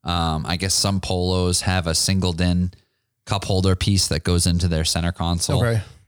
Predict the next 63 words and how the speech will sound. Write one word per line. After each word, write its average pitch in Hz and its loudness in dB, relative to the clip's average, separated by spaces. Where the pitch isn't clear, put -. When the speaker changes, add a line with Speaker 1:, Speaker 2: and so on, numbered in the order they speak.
Speaker 1:
Uh, 85 -2
the 95 0
other 98 -2
thing 92 -2
I've 85 0
seen 98 0
people 92 -2
use 92 0
is 82 0
a 80 -4
Ford 92 -2
Taurus 87 -2
one. 110 2
I 92 0
guess 87 -2
they 90 0
have 92 0
a 95 -2
singled 98 2
in 92 2
pop 92 -2
out 80 -2
cup 95 -2
holder. 104 2
Speaker 2:
Mm-hmm. 123 2
Speaker 1:
So 92 -2
I 85 0
gotta 123 0
look 101 0
into 80 2
that 73 0
more 76 2
'cause 87 -2
the 98 2
one 117 2
I 98 2
have 82 2
sucks. - -4
I 80 0
just 92 -2
got 92 -2
this, - -2
I 101 0
just 107 0
Googled 104 0
singled 92 -2
in 87 0
cup 90 -4
holder 82 -2
on 78 2
Amazon 85 4
and 80 2
bought 80 -2
this - -2
thing 82 0
and 73 -2
Speaker 2:
<laughs> - -20
Speaker 1:
it 123 -2
works, 95 2
but 87 -2
it's 85 -2
pretty 101 0
janky. 78 -2